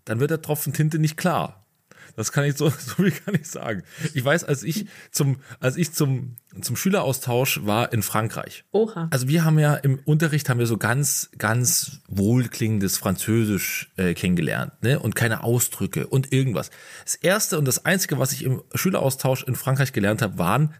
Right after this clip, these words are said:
Speaker 1: Ausdrücke, vulgäre Ausdrücke, viel aus dem gastroenterialen Bereich,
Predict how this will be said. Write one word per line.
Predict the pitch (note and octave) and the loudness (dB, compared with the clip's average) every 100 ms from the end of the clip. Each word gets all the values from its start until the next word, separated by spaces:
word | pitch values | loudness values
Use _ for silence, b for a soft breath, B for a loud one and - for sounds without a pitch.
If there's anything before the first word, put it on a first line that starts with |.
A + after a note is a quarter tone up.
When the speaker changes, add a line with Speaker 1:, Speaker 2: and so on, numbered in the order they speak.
| _ | _
Speaker 1:
Ausdrücke, | - A3 B3 - C3+ - F2+ F2 B B | 0 0 0 -4 -4 -2 -6 -6 B B
vulgäre | C#3 D#3 D3+ E3+ | 0 2 0 0
Ausdrücke, | C3+ D3+ - D3 D3 B B B | 0 0 -2 -2 -4 B B B
viel | - - F#3+ G3+ F#3+ F#3 D#3 - _ - - | -10 0 4 4 4 0 -8 -18 _ -18 0
aus | C#3 C3+ | 2 4
dem | D3+ C#3 C3+ - | 4 4 2 0
gastroenterialen | C#3 C#3 C3+ C3+ C3 A#2 A2 A2+ | 0 0 0 2 2 2 4 2
Bereich, | A2+ G#2 A#2 C#3+ D3 - | 2 2 4 4 0 -8